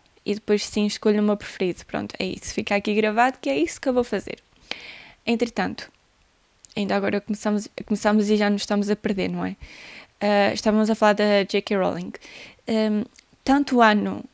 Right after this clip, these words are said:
a acreditar que as escadas da escola de Hogwarts foram inspiradas na livraria Lelo e afinal, upsi! Quase que foi como se nos tivessem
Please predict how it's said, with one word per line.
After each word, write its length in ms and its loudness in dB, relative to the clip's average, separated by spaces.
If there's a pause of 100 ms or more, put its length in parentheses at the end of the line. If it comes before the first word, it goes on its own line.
(520)
a 140 2
acreditar 680 2
que 140 -2
as 140 -2
escadas 840 0
da 180 -6
escola 460 -2
de 200 -2
Hogwarts 580 -6
foram 260 -6
inspiradas 680 -4
na 140 -4
livraria 500 -2
Lelo 400 -4 (600)
e 80 0
afinal, 640 -4 (1040)
upsi! 1120 -2 (880)
Quase 260 2
que 60 -8
foi 160 4
como 200 2
se 140 -4
nos 160 2
tivessem 600 0